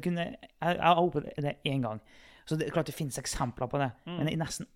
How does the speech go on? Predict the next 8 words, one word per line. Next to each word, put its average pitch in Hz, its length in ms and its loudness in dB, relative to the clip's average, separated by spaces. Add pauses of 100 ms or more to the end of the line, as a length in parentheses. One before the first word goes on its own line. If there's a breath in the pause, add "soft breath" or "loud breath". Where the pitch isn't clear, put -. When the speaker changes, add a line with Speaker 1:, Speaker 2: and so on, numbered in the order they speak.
(240)
Speaker 1:
alle 220 200 6
tilfeller 135 400 0 (640)
så - 80 -18
bare 190 100 -6
ser 113 520 -4
du 123 120 -6
at - 960 -16
Speaker 2:
Ja. 113 80 -6